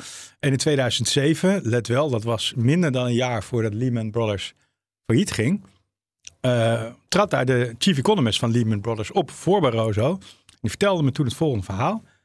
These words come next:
Hij zei van, ja, eh, er zitten allerlei on-, onstabiliteiten en onevenwichtigheden en risico's in het systeem, dat weten we. Ehm, eh, dus de C E O van Lehman Brothers heeft mij gevraagd om een rapport op te maken.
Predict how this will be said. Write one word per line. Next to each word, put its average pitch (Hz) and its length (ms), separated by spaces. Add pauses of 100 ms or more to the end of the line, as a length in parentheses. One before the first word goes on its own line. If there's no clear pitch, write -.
(240)
Hij 117 100
zei 123 180
van, 117 280
ja, 151 360
eh, 113 360
er 117 60
zitten 151 240
allerlei 117 420 (100)
on-, 175 360
onstabiliteiten 131 840
en 120 80
onevenwichtigheden 135 880
en 110 60
risico's 143 380
in - 140
het 135 100
systeem, - 380
dat 123 140
weten 127 280
we. 240 160 (540)
Ehm, 147 460 (260)
eh, - 200
dus 170 340 (200)
de 131 100
C - 120
E 180 100
O 135 100
van 127 160
Lehman 131 260
Brothers 104 360 (300)
heeft 104 140
mij 120 180
gevraagd - 420
om 113 80
een 113 60
rapport - 320
op 131 120
te - 80
maken. 98 300